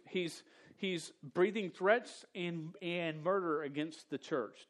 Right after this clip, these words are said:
the disciples of the Lord. And he's asked for a, a letter from, from the, the, the ruling sort of government from where he's from to say, "Hey, make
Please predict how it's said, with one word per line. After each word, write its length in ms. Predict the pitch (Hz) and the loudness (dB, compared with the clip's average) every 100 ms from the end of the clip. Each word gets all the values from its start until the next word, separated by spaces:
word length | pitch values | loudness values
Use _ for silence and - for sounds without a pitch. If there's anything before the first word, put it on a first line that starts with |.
| - | 0
the 120 | 120 | 0
disciples 580 | 123 135 160 156 156 143 | 0 0 2 2 0 -4
of 100 | 135 | -4
the 60 | |
Lord. 380 | 123 123 113 113 - - - - | -2 -4 -4 -8 -12 -20 -20 -8
And 160 | 156 151 | 0 0
he's 260 | 190 170 - - _ 165 | 0 -4 -8 -20 _ 10
asked 300 | 208 240 - | 10 8 2
for 160 | 196 | 8
a, 180 | 165 165 - 165 | 8 6 -4 4
a 120 | 151 | 4
letter 500 | 147 160 214 254 262 - - - - | 6 6 6 4 0 -8 -20 -20 2
from, 320 | 190 160 170 - - | 6 6 4 -8 2
from 360 | 165 165 170 - 170 | 6 6 4 -8 -2
the, 340 | 165 175 160 147 - - _ _ | 0 2 0 -4 -12 -20 _ _
the, 200 | 180 165 147 143 151 | 0 2 0 -6 0
the 300 | 170 170 170 | 4 4 4
ruling 600 | 151 180 220 233 220 208 - _ _ | 8 8 10 6 4 0 -6 _ _
sort 260 | - 202 170 | 0 4 4
of 160 | 160 - 175 139 - | 2 -10 -12 -8 6
government 560 | 190 190 165 139 143 - _ | 6 8 2 2 0 -6 _
from 180 | 170 160 | -2 4
where 160 | 175 | 6
he's 140 | 180 - | 6 4
from 380 | - 180 151 147 | 0 2 2 0
to 80 | |
say, 180 | 143 165 | 0 0
"Hey, 340 | 156 185 131 - - - _ _ 165 135 - 202 170 | 4 4 4 2 -18 -20 _ _ -20 -18 -16 -16 -6
make 320 | 165 190 196 | 0 0 0